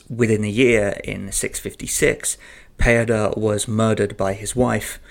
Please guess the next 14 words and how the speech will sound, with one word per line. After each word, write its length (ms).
at 120
which 240
point 360
Oswiu 500
assumed 480
direct 480
rule 460
over 180
all 300
of 80
Mercia. 480
Several 340
years 220
later, 440